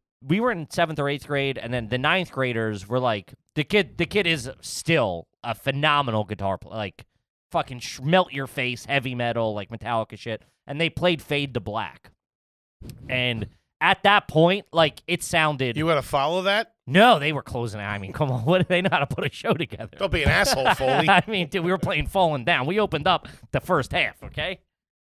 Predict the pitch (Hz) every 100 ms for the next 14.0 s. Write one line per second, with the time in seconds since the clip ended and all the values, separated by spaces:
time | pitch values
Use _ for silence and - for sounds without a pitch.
0 | _ 143 135 123 113 107 104 104 - -
1 | - - - _ _ _ _ _ _ _
2 | _ _ _ _ _ - 156 151 147 175
3 | - 196 220 180 214 202 160 139 156 180
4 | 120 - - - 220 262 262 254 202 196
5 | 190 151 151 170 160 175 - 151 - 156
6 | 160 151 147 - 143 160 156 135 143 147
7 | 151 165 147 135 139 131 113 131 139 139
8 | - - 208 247 160 - _ _ _ -
9 | 190 196 - 190 208 208 196 180 180 143
10 | 156 120 127 143 180 165 160 - - 156
11 | 165 160 - 151 131 117 123 151 - -
12 | _ _ - 170 - 151 123 - - _
13 | _ - 160 139 139 135 120 76 69